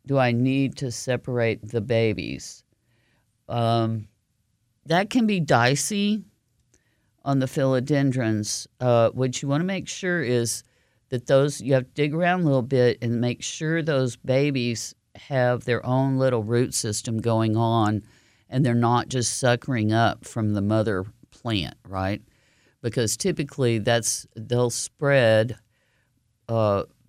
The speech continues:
out by those, the root, you know how those roots come out of a philodendron. And then the little sprouts will come up, but then they have to kinda develop their own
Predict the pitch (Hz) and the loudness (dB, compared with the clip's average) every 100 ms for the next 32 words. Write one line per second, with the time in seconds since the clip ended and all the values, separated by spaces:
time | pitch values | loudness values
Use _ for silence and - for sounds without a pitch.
0 | _ _ 123 117 113 117 113 104 110 101 | _ _ 2 4 2 0 0 2 0 0
1 | 107 - 127 113 123 127 151 135 127 113 | -4 -8 -4 0 0 0 0 0 0 0
2 | 107 101 120 107 - 120 107 101 90 85 | -4 -4 -4 -6 -6 -8 -6 -4 -6 -8
3 | - 110 98 87 110 104 101 98 - _ | -8 -6 -6 -4 -4 -2 -4 -8 -12 _
4 | _ _ _ _ - 117 110 117 113 101 | _ _ _ _ -6 -2 0 0 0 -2
5 | - 117 120 127 120 123 113 113 - - | -6 -4 -2 0 2 2 2 -2 -8 -20
6 | - - 127 131 - 127 107 123 107 110 | -18 -2 0 0 -2 -10 -6 -4 0 0
7 | - 104 - 117 113 120 135 123 131 - | -2 -6 -4 -2 0 0 -2 -4 -8 -6
8 | 127 110 107 113 110 110 110 110 - - | -4 -4 -2 0 0 0 -2 -6 -4 -2
9 | 117 117 113 | 0 0 -2